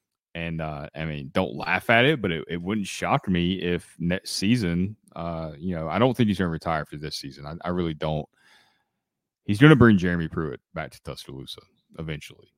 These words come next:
He tried this offseason. I mean, that's his right-hand guy outside of Kirby Smart. Did Pruitt learn enough from his time at Tennessee, uh,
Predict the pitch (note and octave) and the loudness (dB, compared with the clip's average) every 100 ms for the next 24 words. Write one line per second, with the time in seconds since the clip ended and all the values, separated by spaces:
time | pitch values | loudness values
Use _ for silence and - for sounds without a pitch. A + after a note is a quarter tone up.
0 | _ F#2 - F#2+ F2 D2+ D2 - - - | _ -10 -4 -2 -2 -4 -10 -10 -12 -14
1 | B1+ - - _ _ _ _ _ _ _ | -16 -18 -20 _ _ _ _ _ _ _
2 | _ _ _ _ _ _ _ _ _ _ | _ _ _ _ _ _ _ _ _ _
3 | _ _ - D#2 C#2+ D2 - - _ _ | _ _ -10 -8 -8 -10 -12 -20 _ _
4 | _ - E2+ D#2 - F2 C#2+ D2+ E2 D#2+ | _ -6 -4 -4 -6 -6 -6 -8 -6 -6
5 | F2 E2+ D#2 D2+ D2+ C#2+ C#2 - C#2+ D2+ | -6 -4 -4 -6 -8 -8 -10 -10 -10 -8
6 | - D2 C#2+ - D2 C#2+ - D2 D2 C2 | -6 -8 -6 -8 -8 -10 -6 -4 -4 -6
7 | B1+ - - - D#2+ D#2 - G2 F#2 C#2 | -8 -12 -14 -10 -10 -8 0 2 2 0
8 | D#2+ F2 F2+ F2+ F2+ E2+ E2+ - E2+ E2 | 2 4 6 6 6 4 2 -2 -4 -2
9 | E2 - - E2 E2 - F2 E2 - F2 | -4 -8 -6 -6 -6 -6 -4 -4 -4 -4
10 | D#2+ D#2+ D#2+ _ _ _ _ _ _ _ | -2 -4 -6 _ _ _ _ _ _ _
11 | - D#2+ D#2 D2 | -16 -10 -8 -8